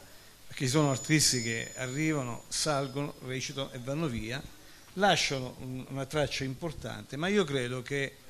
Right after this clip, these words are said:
anche questo, il rapporto, conoscere l'artista dal vivo, sentire cosa ne pensa,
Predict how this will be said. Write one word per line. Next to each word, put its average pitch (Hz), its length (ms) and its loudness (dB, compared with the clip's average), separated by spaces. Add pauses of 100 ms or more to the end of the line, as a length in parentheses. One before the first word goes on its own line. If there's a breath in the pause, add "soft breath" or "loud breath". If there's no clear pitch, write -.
anche 185 320 0
questo, 117 360 -10
il 127 60 -8
rapporto, 131 600 -2 (300 soft breath)
conoscere 156 600 2
l'artista 131 580 -2
dal 127 140 -6
vivo, 127 480 -4 (300 soft breath)
sentire 160 880 0 (560)
cosa 156 280 2
ne 160 100 6
pensa, 120 640 -2